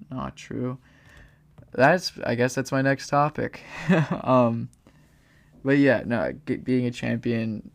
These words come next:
I, at least I can say I'm a champion, you know, right? I have, like, medals under my name, and it's n-, nothing I'll ever pass up. So,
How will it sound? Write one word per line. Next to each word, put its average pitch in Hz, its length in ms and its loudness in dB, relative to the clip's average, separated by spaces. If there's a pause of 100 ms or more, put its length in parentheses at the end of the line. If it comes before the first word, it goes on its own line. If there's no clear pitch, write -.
(640)
I, 127 140 4
at 143 260 2
least 175 260 0
I 143 80 6
can 131 120 -2
say 120 140 0
I'm 113 120 0
a 104 40 -6
champion, - 540 -8
you - 80 -12
know, 104 320 -8 (160)
right? 110 340 -4
I 117 140 -6
have, 127 320 -2 (140)
like, 92 220 -2
medals 104 400 -4
under 101 200 -4
my 87 160 -6
name, 73 500 -8 (220)
and 76 380 -8 (160)
it's 123 280 -4
n-, 117 200 -6
nothing 120 460 0
I'll 107 200 -2
ever 110 160 -4
pass 120 320 -4
up. 123 240 0 (1600)
So, 104 520 0